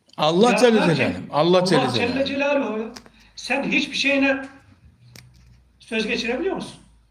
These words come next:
Speaker 2: Belin tutmuyor, ayağın tutmuyor, elin tutmuyor ya, burnun tutmuyor. Sümüklerin, affedersin, buradan aşağı akıyor.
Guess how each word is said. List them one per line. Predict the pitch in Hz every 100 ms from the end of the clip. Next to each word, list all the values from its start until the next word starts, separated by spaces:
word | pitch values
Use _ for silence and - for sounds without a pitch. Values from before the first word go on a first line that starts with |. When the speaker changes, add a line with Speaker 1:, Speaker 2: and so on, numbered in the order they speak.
| _ _ _ _ _ _ _ _ _ _ _ 220
Speaker 2:
Belin | 233 302 -
tutmuyor, | 277 269 254 226
ayağın | 214 269 294 285
tutmuyor, | 269 269 233 240
elin | 247 302
tutmuyor | - 269 233 202
ya, | 226 - 190
burnun | 247 302 302
tutmuyor. | 233 - 185 185 262 - - _ _ _ -
Sümüklerin, | - 226 262 - 247 240
affedersin, | 226 233 240 208 233
buradan | 220 220
aşağı | 208 196 -
akıyor. | 226 226 226